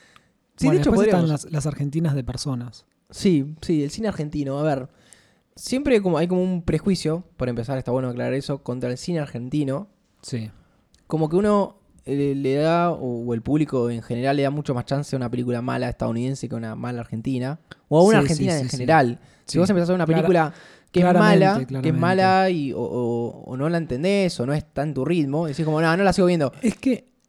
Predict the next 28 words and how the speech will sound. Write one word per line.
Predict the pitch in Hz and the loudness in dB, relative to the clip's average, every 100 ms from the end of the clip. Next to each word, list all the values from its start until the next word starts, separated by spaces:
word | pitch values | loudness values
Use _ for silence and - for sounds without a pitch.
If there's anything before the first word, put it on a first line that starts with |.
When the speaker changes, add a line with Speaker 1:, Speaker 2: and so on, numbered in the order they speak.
| _ | _
Speaker 2:
antes | - 302 277 - 247 | 0 4 4 4 2
tampoco | - 214 233 277 277 | 4 4 4 4 6
era | 233 | 6
el | 208 - _ | 4 0 _
tan, | - 262 - 196 | 0 2 0 2
antes | 247 247 | 2 2
tampoco | - 214 240 240 | 2 4 4 4
me | 220 | 4
parece | 220 214 208 | 4 2 2
que | |
el | 185 | 2
cine | - 214 220 220 - _ _ _ _ _ _ _ - | 4 4 4 2 -4 _ _ _ _ _ _ _ 0
era | 196 202 190 | 2 4 2
tan | - - 190 202 175 _ - | -2 -2 2 2 -2 _ -4
como | 151 156 | 0 4
ahora. | 180 170 | 4 4
No | 208 | 2
sé | 233 | 0
si | 202 | -2
es | |
que | - | 0
no | 170 | 4
había | 190 | 4
tanto | 185 190 170 175 | 4 2 4 4
o | |
no, | 180 180 180 | 4 2 2
pero | 208 | 2
eran, | 269 208 | 4 0